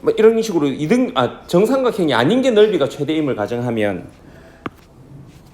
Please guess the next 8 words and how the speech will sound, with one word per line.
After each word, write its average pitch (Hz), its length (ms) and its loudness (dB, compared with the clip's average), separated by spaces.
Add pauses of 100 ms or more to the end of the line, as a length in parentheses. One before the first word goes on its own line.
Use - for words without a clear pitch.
(200)
요런 226 540 6
것처럼 175 720 0 (320)
길이가 208 360 0
다른 160 540 0 (460)
두 139 140 -2
변이 165 320 4
존재하는 113 600 -4
거야. 98 340 -2